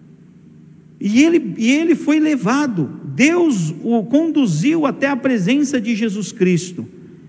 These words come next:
E quando ele ouviu a palavra de Jesus Cristo, ele começou a sentir alívio. E quando ele abriu as portas para Jesus entrar em sua casa, e quando ele abriu o coração e falou com as próprias palavras: "Senhor, se alguma coisa eu tenho errado,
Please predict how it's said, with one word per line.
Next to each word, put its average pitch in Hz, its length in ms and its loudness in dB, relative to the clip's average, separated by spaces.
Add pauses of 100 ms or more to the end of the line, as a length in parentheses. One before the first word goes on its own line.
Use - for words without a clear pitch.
(480)
E 240 200 2
quando 311 380 4
ele 302 140 8
ouviu 277 280 4
a 294 60 2
palavra 262 460 0
de 220 120 -4
Jesus 214 360 0
Cristo, 285 300 0
ele 262 100 0
começou 269 480 2
a - 20 0
sentir 262 680 -2
alívio. 220 840 -2 (1600)
E 247 120 4
quando 330 680 4
ele 285 200 4
abriu 247 460 4
as - 160 2
portas 254 560 2
para 247 220 2
Jesus 208 440 4
entrar 240 260 2
em 247 40 2
sua 220 200 0
casa, 247 560 2 (880)
e 247 120 4
quando 339 480 4
ele 302 160 4
abriu 262 380 6
o 277 40 2
coração 262 560 2
e 285 60 4
falou 269 360 4
com 277 100 0
as 226 160 0
próprias 285 600 2
palavras: 214 720 4
"Senhor, 247 460 2
se - 160 0
alguma 247 420 4
coisa 269 540 4
eu 226 80 4
tenho 269 240 2
errado, 220 540 4